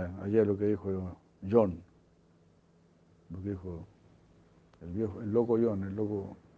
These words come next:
John Lennon, ¿no? Este mundo está dirigido por locos,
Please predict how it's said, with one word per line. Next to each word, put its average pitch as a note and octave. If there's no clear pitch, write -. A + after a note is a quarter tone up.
John A#2
Lennon, G2
¿no? -
Este B2+
mundo C3+
está A#2
dirigido A#2
por A2
locos, A2